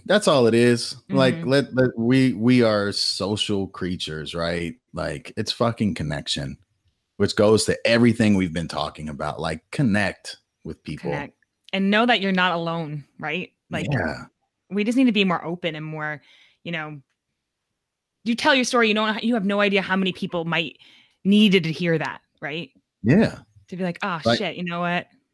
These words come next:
Speaker 1: No, communication is key. I learned that shit in my marriage. Like, I don't know what the fuck you want if you don't say nothing. Like, don't,
Speaker 2: <laughs>
Speaker 1: I'm not a mind reader, and I won't even attempt to mind read. Y-, you either say what it is or, like,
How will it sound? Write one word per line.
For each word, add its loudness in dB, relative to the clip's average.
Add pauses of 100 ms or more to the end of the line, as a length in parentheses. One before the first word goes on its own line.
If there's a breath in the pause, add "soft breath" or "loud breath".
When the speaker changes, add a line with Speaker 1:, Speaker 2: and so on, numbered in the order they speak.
(1600)
Speaker 1:
No, 4
communication 4
is -4
key. 2
I 2
learned 2
that 0
shit -4
in -10
my -6
marriage. -8
Like, -8 (640 soft breath)
I 0
don't 6
know 6
what 6
the -4
fuck 4
you 8
want 6
if -2
you 6
don't 6
say 6
nothing. 6
Like, 2
don't, 4
Speaker 2:
<laughs> 0
Speaker 1:
I'm 6
not 4
a -2 (340)
mind 4
reader, 4 (260)
and 0
I 2
won't 4
even 6
attempt 2
to 6
mind 4
read. -8
Y-, -12
you 6
either 6
say 4
what 8
it 6
is 6
or, 2
like, 0